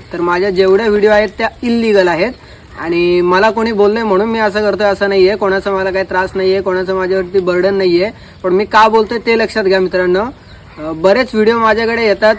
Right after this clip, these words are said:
मुलं पाठवतात मला की हे काय चालू आहे नक्की, तर त्याच्यामध्ये कधी कधी सापांना केस आलेले असतात,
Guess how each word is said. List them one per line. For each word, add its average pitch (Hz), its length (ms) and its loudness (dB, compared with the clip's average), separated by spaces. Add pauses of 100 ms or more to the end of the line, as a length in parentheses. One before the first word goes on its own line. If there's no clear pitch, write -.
मुलं 196 260 2
पाठवतात 196 440 0
मला 196 240 0
की 202 140 -4
हे 185 160 2
काय 190 240 0
चालू 190 240 0
आहे 180 140 0
नक्की, 180 320 -2
तर 202 120 0
त्याच्यामध्ये 208 540 -2
कधी 208 200 0
कधी 208 200 2
सापांना 202 420 -2
केस 214 300 -2
आलेले 196 260 0
असतात, 196 360 0